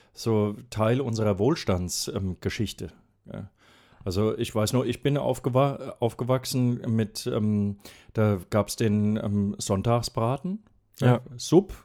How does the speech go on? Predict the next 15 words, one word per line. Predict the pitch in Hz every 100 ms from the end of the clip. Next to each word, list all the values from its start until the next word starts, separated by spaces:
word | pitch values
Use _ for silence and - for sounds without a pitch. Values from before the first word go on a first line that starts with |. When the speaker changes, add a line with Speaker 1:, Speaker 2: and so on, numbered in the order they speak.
| _
Speaker 1:
Suppefleisch | - 147 165 - 147 156 196 -
war | 139 156
das. | 180 -
Und |
da | 110
gab's | 101 107 -
dann | 110
halt, | 110 104 120
ähm, | 110 110 107 113
immer | 127 110
eine, | 104 104 95
eine | 101
Suppe, | 95 156 143
so | 98
Marklöschensuppe. | 92 127 - 151 147 139 127 156 170